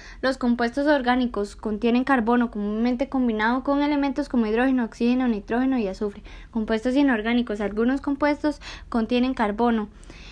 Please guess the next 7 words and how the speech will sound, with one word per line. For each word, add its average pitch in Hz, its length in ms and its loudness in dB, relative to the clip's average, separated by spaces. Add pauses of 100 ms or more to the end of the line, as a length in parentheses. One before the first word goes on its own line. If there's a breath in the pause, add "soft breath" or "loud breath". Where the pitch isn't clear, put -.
así 226 300 2
como 285 280 2
los 220 220 0
grupos 254 560 0
carbonato 269 840 4
y 240 120 0
bicarbonato, 233 1160 2